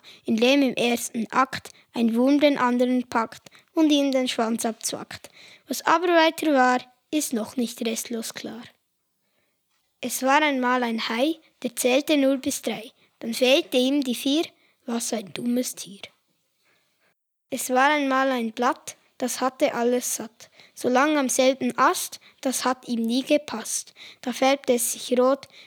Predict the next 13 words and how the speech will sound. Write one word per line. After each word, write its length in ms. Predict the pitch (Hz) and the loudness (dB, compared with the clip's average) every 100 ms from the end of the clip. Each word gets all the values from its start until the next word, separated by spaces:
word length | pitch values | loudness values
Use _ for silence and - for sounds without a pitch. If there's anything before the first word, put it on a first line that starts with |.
| _ | _
fiel 300 | 262 240 233 | 2 2 2
runter 280 | 240 247 | 0 2
und 220 | 233 220 220 | 0 0 -2
war 220 | 220 226 | -4 -6
tot. 380 | - 226 - - _ _ _ _ _ _ | -10 -10 -12 -20 _ _ _ _ _ _
Das 240 | 269 254 | -6 -2
waren 220 | 262 240 226 | 0 0 0
drei 260 | 247 254 | 0 0
kurze 340 | 269 277 - 277 | 2 -2 0 0
Geschichten 540 | 240 - 240 - 254 | 0 0 -4 -4 -6
von 180 | - 226 | -6 -8
Franz 420 | - 233 226 - | -6 -6 -4 -6
Hohler. 280 | 214 214 220 | -6 -8 -10